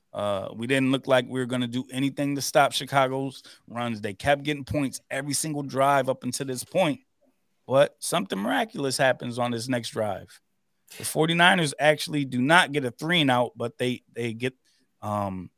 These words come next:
I believe the Bears got two first downs on this drive, and then come to, down, uh, I think they had a sh-, let me, let me get the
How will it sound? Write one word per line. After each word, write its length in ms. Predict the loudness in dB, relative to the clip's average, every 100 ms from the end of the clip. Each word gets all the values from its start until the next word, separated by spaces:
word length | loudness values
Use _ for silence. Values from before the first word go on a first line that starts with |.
| -12
I 80 | -10
believe 320 | -6 2 2
the 80 | 4
Bears 280 | 6 6 6
got 260 | 4 4
two 180 | 0 -6
first 320 | 2 4 4
downs 240 | 6 6 4
on 80 | -2
this 140 | -2
drive, 500 | 6 8 8 6 0 _ _ _
and 200 | -6 -2
then 380 | 0 0 0 -2
come 280 | -4 -6 -4
to, 160 | -8 -12 _ _ _ _ _ _ _ -4
down, 320 | -2 -2 -2
uh, 440 | -4 -6 -6 -10
I 400 | -14 _ _ -10
think 200 | -10 -8
they 120 | -6 -2
had 160 | -4
a 80 | -4
sh-, 280 | -8 -8 -12 -18 -14
let 60 | -12
me, 60 | -12 -10
let 80 | -6
me 60 | -4
get 180 | -4
the 160 | -6